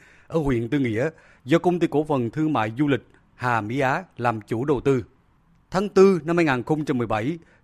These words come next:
chủ đầu tư khởi công dự án khu du lịch sinh thái Nghĩa Thuận khi chưa có báo cáo đánh giá tác động môi trường, chưa có quyết định chuyển đổi mục đích sử dụng và cho thuê đất, chưa có giấy phép xây dựng, vân vân. Dự án khu dân cư Nghĩa Thuận cũng do Công ty Hà Mỹ Á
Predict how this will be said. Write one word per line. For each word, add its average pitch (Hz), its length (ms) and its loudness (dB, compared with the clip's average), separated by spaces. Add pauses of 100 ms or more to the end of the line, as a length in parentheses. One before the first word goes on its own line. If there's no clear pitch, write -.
chủ 147 160 4
đầu 165 140 4
tư 175 200 2
khởi 139 200 2
công 160 240 -2
dự 117 100 -2
án 131 240 0
khu 165 260 2
du 160 80 0
lịch 127 160 -2
sinh 160 280 -2
thái 160 180 -4
Nghĩa 143 180 -2
Thuận 110 320 -4 (200)
khi 190 260 -2
chưa 170 200 2
có 165 300 0 (120)
báo 151 180 0
cáo 165 260 2
đánh 190 160 -4
giá 156 180 0
tác 175 160 -8
động 113 160 -4
môi 135 140 -2
trường, 107 260 -4 (420)
chưa 190 200 4
có 190 140 0
quyết 214 160 -4
định 123 360 -2
chuyển 139 220 0
đổi 135 160 2
mục 156 220 -2
đích 190 140 -2
sử 120 180 -4
dụng 113 400 -4
và 117 140 -2
cho 135 280 0
thuê 123 180 -4
đất, 160 160 0 (280)
chưa 185 180 4
có 170 140 0
giấy 175 180 -2
phép 190 260 -4
xây 143 180 -4
dựng, 101 240 -4
vân 127 160 -2
vân. 117 180 -2 (580)
Dự 147 180 4
án 175 260 2
khu 196 140 0
dân 185 180 -2
cư 185 220 2
Nghĩa 156 180 0
Thuận 123 300 -4
cũng 151 240 -4
do 170 80 2
Công 170 220 -2
ty 160 180 0
Hà 127 200 0
Mỹ 127 180 -2
Á 147 260 0